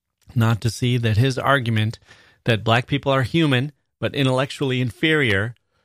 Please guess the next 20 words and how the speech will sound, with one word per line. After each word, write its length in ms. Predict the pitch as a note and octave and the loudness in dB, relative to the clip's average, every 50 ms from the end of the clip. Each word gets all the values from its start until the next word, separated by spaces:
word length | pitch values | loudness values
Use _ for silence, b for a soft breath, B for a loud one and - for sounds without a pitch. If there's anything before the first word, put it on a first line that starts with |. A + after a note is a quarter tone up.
| _ _ _ _ _ _ _ _ | _ _ _ _ _ _ _ _
is 300 | - A2+ B2+ B2+ A#2+ - | -4 -2 -2 -2 -2 -6
threatened 640 | - _ - A2+ A#2+ C3 D3+ D3 A#2+ A#2 G#2+ G#2 A2+ | -10 _ 0 2 4 4 4 4 2 -2 -2 -2 0
by 160 | A#2 A2+ A2 | 0 0 0
Phillis 400 | A2 - - A2+ A#2 B2 B2+ - | 0 -2 -2 -2 0 0 -2 -2
Wheatley. 460 | C3+ C#3 D3+ - A#2 A2+ G2+ F#2 E2+ - _ _ _ _ _ _ _ _ _ _ _ _ _ _ _ _ _ _ _ _ _ _ _ _ - - | -2 -2 -2 0 0 0 0 -2 -4 -8 _ _ _ _ _ _ _ _ _ _ _ _ _ _ _ _ _ _ _ _ _ _ _ _ -20 -14
So 200 | - - A#2 G2+ | -4 0 2 2
he 80 | G2+ G2 | 2 0
says 280 | - A2+ A2 A2 A#2 | 0 0 0 0 0
instead, 420 | A#2+ A#2 A2 - - B2 A2+ A2+ A2+ | 0 0 -2 -2 0 0 0 2 2
"Hey, 360 | B2 C3+ D3+ C#3+ A2 F#2 _ _ _ _ _ _ _ _ _ _ _ _ _ | 2 2 2 0 -2 -4 _ _ _ _ _ _ _ _ _ _ _ _ _
she 160 | - - C3 | -8 -6 -4
can 140 | B2 A#2 G#2 | -2 0 0
write 180 | F#2+ F#2+ G#2 - | 0 0 -2 -2
poetry, 440 | - F#2 F#2+ F#2+ F#2+ - G#2 G#2+ G#2 | -2 -2 -2 -2 -4 -4 -6 -6 -6
sure, 320 | - - G2+ F#2 F2+ G2 | -4 -2 -2 -2 -2 -2
but 180 | A2 A2+ - - | -4 -8 -6 -4
there's 260 | A2 A2 A#2 A#2 A#2 | -2 -2 -2 0 0
no 180 | A2 G#2+ A#2 | -2 0 0
imagination 880 | A#2 A#2 A2 A2 A#2 - A#2+ A2 G2+ G#2+ C3 D3+ D3+ - - B2+ G#2+ F#2 | 2 2 2 2 0 2 0 0 2 2 2 2 0 0 -2 -2 -2 -2
there. 400 | F#2 F2 E2+ F#2 G2 - - _ | -2 -4 -6 -8 -10 -12 -14 _